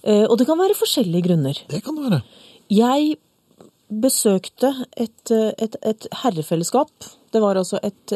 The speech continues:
Speaker 1: et studio som flere, der flere mennesker deler kjøleskap.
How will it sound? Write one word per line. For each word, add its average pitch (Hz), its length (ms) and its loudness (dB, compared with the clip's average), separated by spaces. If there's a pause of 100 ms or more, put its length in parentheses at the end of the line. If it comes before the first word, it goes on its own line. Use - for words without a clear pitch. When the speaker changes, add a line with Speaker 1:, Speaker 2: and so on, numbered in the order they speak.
Speaker 1:
et 196 100 -8
studio 214 480 0
som 214 280 0
flere, 156 520 -2
der 180 180 -2
flere 156 440 0
mennesker 180 560 -2 (500)
deler 156 460 0
kjøleskap. - 920 -8